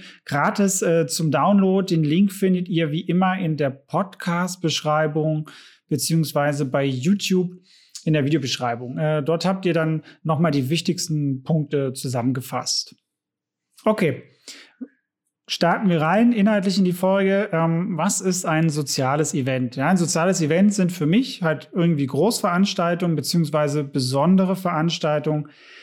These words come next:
die einen bestimmten Zweck verfolgen und nicht alltäglich sind. Sie können es natürlich sein, aber wie gesagt, ich finde nicht, dass das zweckdienlich ist. Ähm, aber sie sollten, wie gesagt, besonders sein. Ähm,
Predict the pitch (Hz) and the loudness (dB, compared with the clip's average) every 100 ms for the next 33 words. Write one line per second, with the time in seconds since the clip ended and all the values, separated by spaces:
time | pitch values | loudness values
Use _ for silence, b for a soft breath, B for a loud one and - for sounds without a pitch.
0 | B B - 156 151 - 180 226 127 - | B B -2 2 2 2 0 2 0 -2
1 | 127 151 202 - 202 - 185 185 180 165 | -2 -2 -2 -2 -2 0 2 2 2 2
2 | 170 170 - 147 135 - 156 190 185 170 | 0 -2 0 -2 0 0 2 2 0 -2
3 | 170 165 170 160 131 156 165 160 165 143 | 0 0 0 -4 -4 -2 0 0 -2 -2
4 | 151 143 160 151 135 139 165 127 135 139 | -2 -2 -2 -4 -4 -4 -8 -4 -2 2
5 | 175 214 214 208 B B B B B 285 | 2 4 4 0 B B B B B -2
6 | 147 151 156 147 151 147 147 135 135 135 | 0 2 0 0 0 0 -2 -2 -2 -2
7 | 127 143 - 180 143 131 135 190 190 196 | -4 -8 -2 0 0 -2 -4 -4 0 2
8 | 175 175 175 B B B B - 160 165 | 4 2 -2 B B B B 0 2 2
9 | 285 - _ _ _ _ _ - 160 180 | -2 -8 _ _ _ _ _ -2 0 2
10 | 156 143 147 143 131 127 135 156 143 123 | 2 2 0 0 -2 -2 -4 -2 0 0
11 | 113 113 - - 175 196 190 202 | -2 -8 -10 -2 2 4 4 2